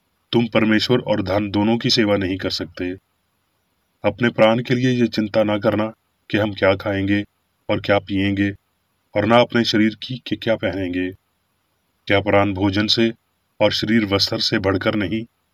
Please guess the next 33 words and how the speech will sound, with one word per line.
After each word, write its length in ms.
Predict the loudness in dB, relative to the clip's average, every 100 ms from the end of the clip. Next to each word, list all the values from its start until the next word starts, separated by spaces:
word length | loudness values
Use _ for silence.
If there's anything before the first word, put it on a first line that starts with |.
| _ _ _ _ _ _ 4
आकाश 320 | 4 6 4
के 140 | 4 0
पक्षियों 460 | 0 -4 -4 -4
को 140 | -2 0
देखो, 360 | 0 0 -2 -2 _ _ _ _ _ _
वो 100 | 2
ना 140 | 4
बोते 340 | 2 0 2 2
हैं, 160 | 2
ना 100 | 0
काटते 400 | 0 0 0 -4
हैं 260 | -4 -4 -8 _ _ _ _ 2
और 120 | 4
ना 160 | 4
कत्तों 320 | 2 -4 0 2
में 140 | 2
बटोरते 480 | 0 -2 -2 -2 -2
हैं, 240 | 0 -4 -8 _ _ _ _ _ _
तो 120 | 2
भी 160 | 4 0
तुम्हारा 360 | 0 0 0
स्वर्गीय 440 | 0 -2 -2 2 2
पिता 280 | 0 0 0
उनको 340 | 0 -6 -6
खिलाता 580 | -4 -2 0 2 2 2
है। 80 | 0 -8 _ _ _ _ _ _ 0
क्या 160 | 2
तुम 160 | 4 0
उनसे 380 | 0 -2 0 0
अधिक 400 | -2 -4 -4 -2
मूल्य 260 | -2 0
नहीं 220 | 0 2 0
रखते? 340 | 0 -6 -8